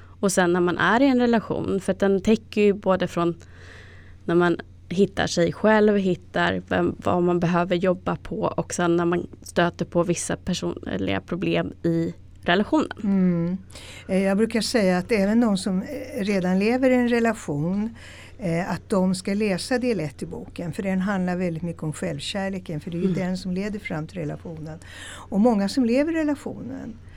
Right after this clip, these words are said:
Speaker 2: har inte så bra <laughs> självkärlek. Eh, det är kanske därför relationen har problem.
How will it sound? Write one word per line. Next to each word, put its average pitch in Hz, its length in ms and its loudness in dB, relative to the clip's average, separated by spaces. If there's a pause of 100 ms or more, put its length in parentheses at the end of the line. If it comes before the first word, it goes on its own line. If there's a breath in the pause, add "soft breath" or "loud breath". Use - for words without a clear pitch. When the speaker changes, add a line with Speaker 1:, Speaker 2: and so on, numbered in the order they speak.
(280 soft breath)
Speaker 2:
har 226 540 2
inte 233 200 0
så 208 120 -8
bra - 200 -8
<laughs> 165 440 -6
självkärlek. - 720 -10 (360 loud breath)
Eh, 202 160 2
det 202 140 0
är 208 40 -2
kanske 202 340 -4
därför 220 720 0
relationen 165 580 -4
har 151 140 -6
problem. 226 720 -10